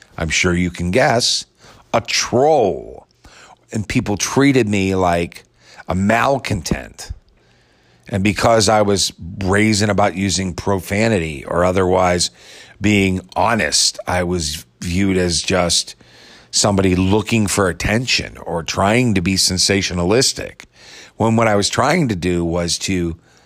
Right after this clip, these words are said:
um, take the news that was, and the people that are talking about real cutting edge shit and make it,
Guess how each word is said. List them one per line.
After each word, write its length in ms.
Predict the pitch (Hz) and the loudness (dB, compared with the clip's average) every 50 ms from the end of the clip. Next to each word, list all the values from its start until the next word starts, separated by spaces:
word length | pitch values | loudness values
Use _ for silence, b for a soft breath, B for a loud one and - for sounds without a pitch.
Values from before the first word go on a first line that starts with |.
| b b b b b b | b b b b b b
um, 460 | - - - - - - - - - - _ _ _ _ _ _ _ _ _ _ _ _ _ _ - - - | -12 -10 -8 -8 -8 -10 -12 -14 -16 -20 _ _ _ _ _ _ _ _ _ _ _ _ _ _ -6 -2 0
take 320 | - - - - - - - - | 2 2 2 0 -4 -10 -12 -14
the 240 | - 95 95 101 98 | -8 -2 -2 0 2
news 640 | 95 101 117 131 135 127 110 104 104 107 101 82 | 2 4 4 6 6 6 6 4 4 2 0 0
that 220 | 82 98 95 - - | 0 -2 -2 -2 -4
was, 400 | 90 90 90 90 82 - - - | -8 -8 -8 -6 -4 -6 -6 -6
and 160 | - 95 90 | -6 -6 -6
the 80 | 90 87 | -6 -6
people 400 | - - - 120 113 - 104 104 | -6 -2 0 0 2 2 2 2
that 120 | 95 92 | 2 2
are 80 | 87 82 | 0 -2
talking 680 | - - - 117 117 117 113 - - 101 90 85 80 - B B B B B B B B B - | -4 -4 -2 0 0 0 0 -2 -4 -4 -4 -4 -8 -12 B B B B B B B B B -4
about 340 | - 92 107 98 92 - - | 0 2 2 2 2 -2 -2
real 520 | 87 90 92 110 117 117 117 110 98 95 | -2 0 2 4 4 6 4 4 2 0
cutting 380 | - - - 120 113 101 95 101 | -2 -2 -2 -2 0 0 -2 -2
edge 220 | 101 98 90 78 | -2 -4 -4 -2
shit 640 | - - - - 127 139 123 - 58 - - - - _ b b b b b b b b b _ - | -2 0 0 2 2 2 0 0 -4 -10 -16 -18 -18 _ b b b b b b b b b _ -6
and 300 | 104 104 98 95 95 101 | -4 -4 -2 -2 -2 0
make 280 | 104 117 127 110 - | 2 2 0 0 -2
it, 300 | 104 98 92 92 90 - | -2 -2 -2 -4 -6 -10